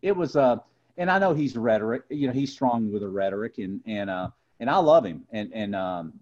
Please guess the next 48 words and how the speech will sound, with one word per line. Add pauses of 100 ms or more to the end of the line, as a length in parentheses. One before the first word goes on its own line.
but,
uh, (520)
you
know,
I
just,
that's, (300)
that
I,
I
can't
buy, (220)
I
don't
have
to
automatically (280)
share
everything
that
he
says.
I
need
to
be
more
discriminating.
You
know,
if
I'm
gonna
share
it
with
other
people,
then
we're,
we're
under
a
duty
to (180)
filter
it
out.